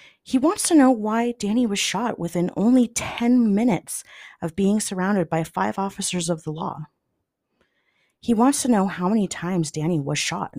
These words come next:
He wants to know why the area wasn't cordoned off or made secure until de-escalation or negotiation could be completed.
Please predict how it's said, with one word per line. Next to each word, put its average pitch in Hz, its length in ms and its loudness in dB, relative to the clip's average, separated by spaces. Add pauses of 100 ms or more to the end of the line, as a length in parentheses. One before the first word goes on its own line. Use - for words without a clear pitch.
(1700)
He 220 80 2
wants 247 320 2
to 262 80 -4
know 226 140 4
why 185 400 0
the 175 160 -2
area 165 340 0
wasn't 160 380 -2
cordoned 185 480 -2
off 156 340 -2
or 151 100 -2
made 160 220 2
secure 165 480 -6
until 151 300 -4
de-escalation 170 880 -4
or 165 80 0
negotiation 151 720 -2
could 160 100 -6
be 143 100 -6
completed. 143 600 -10